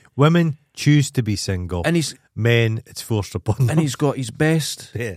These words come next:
Speaker 2: clothes on, and he
Speaker 1: Mm.
Speaker 2: goes, "Who wants to fuck me?" They'll call the police.
Speaker 1: Mm-hmm.
Speaker 2: If a woman goes into a pub with all men
Speaker 1: Mm-hmm.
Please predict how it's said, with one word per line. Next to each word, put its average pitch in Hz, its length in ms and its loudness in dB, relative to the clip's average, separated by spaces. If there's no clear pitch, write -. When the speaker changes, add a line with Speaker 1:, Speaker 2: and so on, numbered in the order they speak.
Speaker 2:
clothes 147 300 0
on, 117 260 0
and 123 140 -2
he 127 40 4
Speaker 1:
Mm. 110 40 -6
Speaker 2:
goes, 120 220 2
"Who 170 180 4
wants 151 240 -2
to 139 60 -4
fuck 117 320 -4
me?" 92 220 -6
They'll 104 120 -4
call 139 220 2
the 113 100 -2
police. - 400 -4
Speaker 1:
Mm-hmm. 90 240 -6
Speaker 2:
If 202 400 0
a 156 80 0
woman 139 520 -2
goes 143 240 0
into 143 460 -2
a 104 60 -2
pub 120 320 -4
with 104 140 -4
all 139 180 4
men 120 500 0
Speaker 1:
Mm-hmm. 95 240 -6